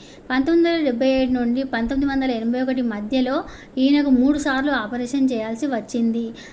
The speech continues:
ఆయన అనారోగ్యంతో ఉండగానే ప్రభుత్వం ఉద్యోగం నుండి తొలగించింది.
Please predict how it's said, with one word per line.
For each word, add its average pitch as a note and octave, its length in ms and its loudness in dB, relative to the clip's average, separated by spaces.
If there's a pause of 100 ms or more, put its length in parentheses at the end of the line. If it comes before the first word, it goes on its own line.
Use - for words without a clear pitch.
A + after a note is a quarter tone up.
(160)
ఆయన D4+ 260 6
అనారోగ్యంతో C#4+ 800 2
ఉండగానే B3 560 0
ప్రభుత్వం C4+ 540 2
ఉద్యోగం C4 420 2
నుండి B3 200 0
తొలగించింది. A3 720 -4